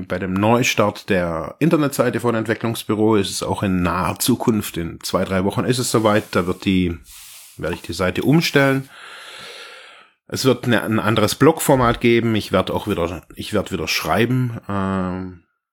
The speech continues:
ja, liegt mir schon ein bisschen auch am Herzen, weil ich jetzt so die letzten Wochen und Monate wieder Lust bekommen habe, wieder neu zu schreiben. Nicht nur zu sprechen, sondern auch zu schreiben. Der Blog wird, ähm,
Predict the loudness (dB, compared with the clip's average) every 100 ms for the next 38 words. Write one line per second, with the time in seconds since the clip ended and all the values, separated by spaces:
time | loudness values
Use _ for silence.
0 | _ _ _ -4 2 4 2 2 0 2
1 | 2 2 2 0 2 0 0 0 0 -2
2 | 0 0 -2 -6 -2 0 0 -2 -4 2
3 | 2 2 0 0 0 0 2 2 2 0
4 | 0 -2 -2 -4 -8 -12 -14 -18 -20 -14
5 | 0 0 0 -2 -4 0 0 2 0 0
6 | -2 0 -2 -4 -6 -4 -2 0 0 2
7 | 2 0 -2 0 0 0 -2 -4 -4 -6
8 | 0 2 0 -8 -18 -16 -16 -8 -4 2
9 | 2 2 0 0 -2 -12 -8 -2 0 2
10 | 0 -2 -4 -6